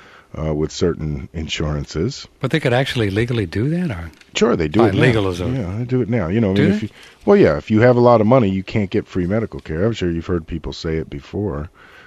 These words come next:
Speaker 1: If you have no money at all and you
Speaker 2: Mm.
Speaker 1: need medical care, you're gonna get some. But if you have a little bit of money, then you have to spend all of it before you get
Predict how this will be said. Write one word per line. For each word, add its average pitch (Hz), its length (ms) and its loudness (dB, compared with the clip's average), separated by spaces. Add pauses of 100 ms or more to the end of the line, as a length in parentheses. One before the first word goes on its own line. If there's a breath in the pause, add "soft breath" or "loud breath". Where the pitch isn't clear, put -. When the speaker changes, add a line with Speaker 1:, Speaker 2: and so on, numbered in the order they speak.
(160 soft breath)
Speaker 1:
If 80 120 -6
you 104 100 6
have 71 100 4
no 101 280 4
money 131 280 8
at 110 80 6
all 110 380 8
and 101 100 2
you 101 80 4
Speaker 2:
Mm. 98 40 2
Speaker 1:
need 98 160 0
medical 110 340 2
care, 85 200 0
you're 95 140 0
gonna 87 160 -2
get 127 240 2
some. 69 300 -8
But 73 140 -6
if 80 100 -10
you 101 80 0
have 95 100 2
a 82 60 -4
little 147 260 4
bit 123 140 6
of 95 80 0
money, 85 320 -2
then 90 160 -4
you 101 80 0
have 107 140 -4
to - 60 -12
spend 104 340 0
all 113 220 6
of 76 120 -2
it 90 160 -4
before 90 320 -4
you 87 100 -2
get 90 180 -4